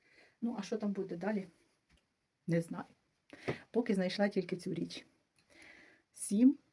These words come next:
гарного, натхненного в'язаннячка і розпусної гарної магії.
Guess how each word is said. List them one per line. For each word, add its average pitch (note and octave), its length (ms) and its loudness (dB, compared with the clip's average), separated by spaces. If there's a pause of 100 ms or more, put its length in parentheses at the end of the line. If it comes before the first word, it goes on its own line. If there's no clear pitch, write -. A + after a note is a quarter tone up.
(160)
гарного, G#3 500 4
натхненного G3+ 840 2 (240)
в'язаннячка F3 760 -2 (440)
і A#3+ 280 6 (440)
розпусної F#3+ 640 -2
гарної E3 440 0
магії. D3 460 -2